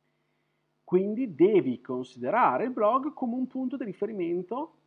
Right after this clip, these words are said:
e le persone lo devono considerare come un punto di riferimento affidabile per le informazioni del settore, per rimanere aggiornati oppure per,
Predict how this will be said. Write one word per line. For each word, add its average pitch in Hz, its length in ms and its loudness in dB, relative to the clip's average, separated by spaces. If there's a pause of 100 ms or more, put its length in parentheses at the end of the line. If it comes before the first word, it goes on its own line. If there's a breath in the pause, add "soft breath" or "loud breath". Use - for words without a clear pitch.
(240)
e - 100 0
le 151 120 4
persone 254 320 -6
lo 269 60 -4
devono 143 200 -2
considerare 180 580 0
come 170 160 -4
un 180 60 -8
punto 180 220 -8
di 151 60 -2
riferimento 226 420 -6
affidabile 165 600 -4 (640)
per 170 120 0
le 170 60 6
informazioni 147 500 0
del 127 100 -4
settore, 202 500 -2
per 139 220 -2
rimanere 135 360 -4
aggiornati 165 580 -4
oppure 147 320 -6
per, 135 260 -4